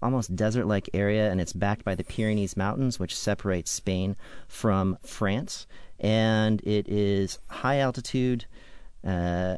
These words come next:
and almost dusty in character. The sun beats down on you.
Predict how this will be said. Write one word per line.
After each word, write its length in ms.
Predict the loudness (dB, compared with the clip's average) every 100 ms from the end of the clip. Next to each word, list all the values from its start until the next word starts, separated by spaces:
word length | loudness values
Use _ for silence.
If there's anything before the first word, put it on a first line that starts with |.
| -2
and 140 | 0
almost 320 | 2 2 0 0
dusty 500 | 0 0 -2 0 2
in 100 | 0
character. 640 | 0 2 2 0 0 0
The 80 | 0
sun 500 | -2 0 2 2 -2 -4
beats 300 | 0 0 -2
down 280 | -2 0 0
on 200 | 0 0
you. 200 | 0 -2